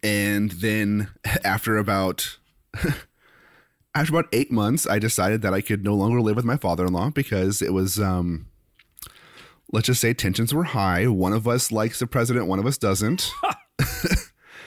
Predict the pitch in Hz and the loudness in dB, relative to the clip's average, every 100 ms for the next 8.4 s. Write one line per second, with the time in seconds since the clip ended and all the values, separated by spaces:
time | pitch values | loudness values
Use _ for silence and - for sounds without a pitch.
0 | - - 113 110 107 101 104 - 110 95 | -20 -8 0 2 4 2 2 2 2 2
1 | 98 110 98 98 113 113 92 127 113 95 | 2 2 2 2 0 0 0 0 0 0
2 | - 110 95 - - 107 113 - - 117 | 0 2 2 0 -4 -8 -6 -4 0 2
3 | 98 95 110 113 98 90 87 - _ _ | 4 2 2 2 2 0 -4 -12 _ _
4 | - - - 120 101 120 127 135 127 123 | -20 -12 -2 2 4 4 2 2 0 0
5 | 123 110 - 123 113 123 127 92 131 - | 0 0 0 0 0 2 0 0 -2 -2
6 | 82 123 - 101 98 - 107 127 - 113 | -2 -2 0 0 0 0 0 -2 -2 -2
7 | 104 104 95 90 90 131 123 117 92 120 | 0 0 0 0 0 0 -2 -2 0 -2
8 | 117 131 90 90 | 0 -2 -2 -4